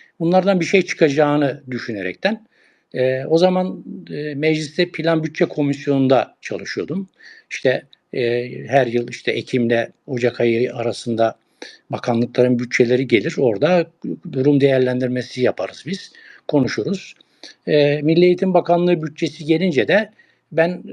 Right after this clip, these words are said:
konuyu gündeme getirdim. E, ve, e, ciddi bulduğumu, bu Ö S Y M'deki soru çalma hikayesinin, yani soruların birilerine verilmesi hikayesini ciddi bulduğumu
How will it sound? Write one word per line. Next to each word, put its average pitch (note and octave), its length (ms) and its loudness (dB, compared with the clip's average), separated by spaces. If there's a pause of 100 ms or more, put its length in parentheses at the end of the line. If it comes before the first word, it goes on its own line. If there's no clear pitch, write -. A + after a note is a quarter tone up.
(120)
konuyu E3+ 520 0
gündeme D3 380 2
getirdim. C3 520 -6 (580)
E, A#2+ 420 -4 (640)
ve, D#3 380 2 (380)
e, D3 100 4 (1400)
ciddi C#3 580 0
bulduğumu, A2+ 680 2
bu A#2+ 240 2 (260)
Ö A#2+ 180 4
S A#2+ 140 -2
Y A#2 220 2
M'deki A2+ 640 2
soru A#2+ 320 -2
çalma A2 460 -4 (240)
hikayesinin, G#2 720 0 (320)
yani A2 200 0
soruların A#2 560 2
birilerine A2+ 460 0
verilmesi A2 480 -4
hikayesini G#2+ 520 -8
ciddi A#2 420 -2
bulduğumu F#2 440 -6